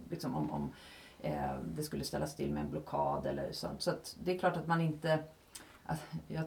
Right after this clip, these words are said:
jag tror inte att Kina <laughs> eftersträvar ett världsherravälde, liksom, bara sådär. Eh, och att man därför skulle, liksom, ge sig på hamnar i Europa,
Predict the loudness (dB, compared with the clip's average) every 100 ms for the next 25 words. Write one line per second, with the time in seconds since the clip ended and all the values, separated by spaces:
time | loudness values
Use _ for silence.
0 | 0 0 4 6 6 6 4 4 4 4
1 | 6 6 4 4 2 2 0 0 2 2
2 | 0 -6 -6 6 8 10 8 8 10 10
3 | 8 6 8 8 8 8 6 2 0 -2
4 | -2 0 -2 -4 -8 2 4 6 6 4
5 | -2 -2 6 8 8 6 -2 -8 -8 -6
6 | -4 -4 -4 0 0 2 2 4 2 -2
7 | -4 -4 -2 -4 -2 -4 -6 -18 -16 -4
8 | -2 0 -2 0 0 2 0 0 0 0
9 | 0 0 -2 0 4 4